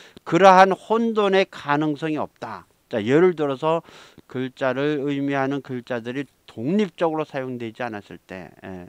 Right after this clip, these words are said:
이거 무슨 말이냐면 이게 우리가 약자와 약자 아니다, 축어와 축어 아니다. 이거는 어떨 상황이죠? 예,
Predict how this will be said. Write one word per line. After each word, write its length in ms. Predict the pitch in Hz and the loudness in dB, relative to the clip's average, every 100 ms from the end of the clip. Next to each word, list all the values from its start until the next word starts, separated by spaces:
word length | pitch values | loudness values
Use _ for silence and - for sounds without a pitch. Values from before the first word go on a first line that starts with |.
| - | -4
이거 160 | 180 | -2
무슨 240 | 208 143 202 | 0 -2 0
말이냐면 760 | 175 - 104 101 127 165 87 _ _ _ _ _ _ _ - - - - - - - _ _ - - | -2 -2 -12 -8 -4 -4 -4 _ _ _ _ _ _ _ -20 -20 -20 -20 -20 -20 -20 _ _ -20 -10
이게 340 | 160 190 214 | 0 8 8
우리가 440 | 160 160 170 151 117 | 8 6 6 6 6
약자와 1120 | 127 - - 233 226 214 208 196 196 202 202 _ _ _ - | 4 2 2 8 10 10 12 12 12 8 2 _ _ _ 0
약자 340 | 131 - - | 0 0 2
아니다, 460 | 143 113 101 101 - _ _ | 2 2 -4 -10 -16 _ _
축어와 540 | - 220 202 220 190 | -8 -2 6 8 10
축어 360 | 175 - 180 170 | 8 0 -4 -2
아니다. 340 | 131 120 117 | -2 -2 -2
이거는 680 | 107 120 143 165 240 208 165 | -4 -4 0 6 6 6 2
어떨 440 | - 110 127 202 170 | -2 -6 -2 -2 -2
상황이죠? 640 | - 156 139 107 131 135 | -4 -2 -2 -4 -6 -6
예, 100 | 110 | -8